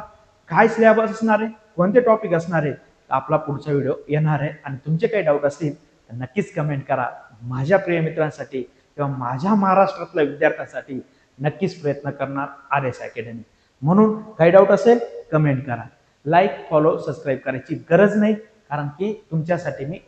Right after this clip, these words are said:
प्रामाणिकपणे काम करेन आणि तुम्हालाही दिसेल. आणि काही मदत लागली, दिलेल्या नंबरवरती संपर्क साधा आणि आपल्या ग्रुपला जॉईन होऊन जा मित्रांनो. म्हणून पुढचा व्हिडिओ नक्कीच बघा, तुमचे डाऊट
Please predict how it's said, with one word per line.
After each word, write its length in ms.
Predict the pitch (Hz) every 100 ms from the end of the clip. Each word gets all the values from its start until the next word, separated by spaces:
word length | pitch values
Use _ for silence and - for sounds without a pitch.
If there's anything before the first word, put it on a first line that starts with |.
| _ -
प्रामाणिकपणे 560 | 160 180 180 180 170
काम 260 | 160 151 151
करेन 240 | 160 180 196
आणि 120 | 127 -
तुम्हालाही 380 | 147 143 151
दिसेल. 380 | 180 170 120 151 160 _ _
आणि 120 | 131 139
काही 300 | 147 170 233
मदत 320 | 202 185 185
लागली, 280 | 175 165 139 - _ _ -
दिलेल्या 480 | 147 156 156 156 160
नंबरवरती 600 | 151 135 127 127 - 151
संपर्क 560 | - 123 120 123 120
साधा 400 | 135 - 190 160 117 - - _
आणि 140 | 151 156
आपल्या 340 | 143 - 160
ग्रुपला 420 | 160 139 127 165 202 -
जॉईन 220 | 170 165 143
होऊन 160 | 147
जा 120 | 123
मित्रांनो. 380 | 117 - 131 110 _ _ _ _
म्हणून 200 | 156 185 202
पुढचा 560 | - - - 151 180
व्हिडिओ 240 | 165 156 147
नक्कीच 420 | 143 147 196 165
बघा, 220 | 180 170 - - _
तुमचे 220 | 139 139
डाऊट 260 | 127 135